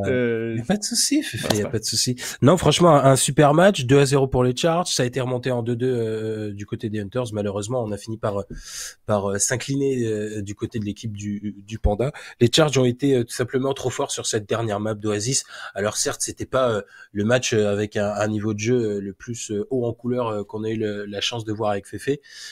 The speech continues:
Speaker 2: Mais voilà, en tout cas, c'était un, un bon match et j'ai hâte de, euh, euh, voir, euh, se départager, euh, Londres et Hangzhou maintenant.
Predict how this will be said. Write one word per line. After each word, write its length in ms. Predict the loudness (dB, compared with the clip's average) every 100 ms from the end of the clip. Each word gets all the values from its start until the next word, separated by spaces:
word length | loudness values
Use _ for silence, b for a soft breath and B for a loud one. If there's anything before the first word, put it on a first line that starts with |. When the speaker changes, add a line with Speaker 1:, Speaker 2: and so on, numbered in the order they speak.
| B
Speaker 2:
Mais 80 | -2
voilà, 180 | 0 0
en 40 |
tout 100 | -2
cas, 120 | -2
c'était 180 | -2 0
un, 180 | 0 0
un 160 | -2 -4
bon 120 | -2
match 300 | -2 -2 -2
et 60 | -2
j'ai 200 | -2 0
hâte 180 | 0
de, 120 | 2 0
euh, 540 | 0 0 0 -2 -2
euh, 220 | -2 -4 -6
voir, 300 | -4 -2 -2
euh, 40 | -4
se 160 | -8
départager, 720 | -8 -10 -10 -10 -10 -4 -4
euh, 60 | -4 -8 b b b
Londres 360 | -4 -2 0 -2
et 40 |
Hangzhou 280 | -2 -4 -8
maintenant. 220 | -12 -16